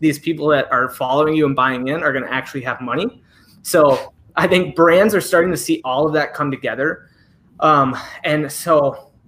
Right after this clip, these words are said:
I think influencers, like, if you have an account, there's gonna be more and more and more brands looking to collab and work with you.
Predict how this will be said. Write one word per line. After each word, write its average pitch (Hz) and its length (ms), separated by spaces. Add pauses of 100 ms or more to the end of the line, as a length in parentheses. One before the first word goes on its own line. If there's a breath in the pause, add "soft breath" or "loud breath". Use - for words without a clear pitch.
(500)
I 156 80
think 160 260
influencers, 202 640
like, 151 120
if - 120
you 156 180
have 160 160
an 151 60
account, 147 400 (160)
there's 143 180
gonna 147 160
be 135 460 (760)
more 160 320
and 160 100
more 151 200
and 139 100
more 135 260
brands 139 540
looking 135 320
to 123 540 (440)
collab 131 540
and 123 140
work 120 240
with 160 140
you. 196 260